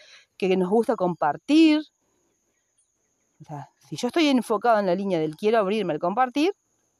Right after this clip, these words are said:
bueno, crezcamos en el otro amorosamente y empáticamente y permitiendo amar todas las versiones del otro. Entonces, si vos me lastimás,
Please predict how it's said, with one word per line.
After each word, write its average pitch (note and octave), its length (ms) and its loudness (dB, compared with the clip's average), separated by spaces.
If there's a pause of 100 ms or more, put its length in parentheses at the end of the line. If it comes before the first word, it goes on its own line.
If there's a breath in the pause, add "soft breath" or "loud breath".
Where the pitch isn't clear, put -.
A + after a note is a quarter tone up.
(540)
bueno, D#3 380 -2 (880)
crezcamos F#3 480 -4
en G3+ 120 -2
el F3+ 100 0
otro G3 400 -2 (580)
amorosamente G#3+ 1040 -2 (600)
y C4+ 160 2
empáticamente F3+ 1000 -4 (1500)
y - 80 -12
permitiendo F#3 840 -4 (140)
amar C4 340 -2
todas G3+ 360 0
las D#3+ 140 -4
versiones D3 460 -8
del D3 140 -12
otro. - 300 -16 (1080)
Entonces, G#3 260 -8
si G3+ 120 -4
vos C4+ 180 4
me D4+ 100 6
lastimás, C#4 800 -2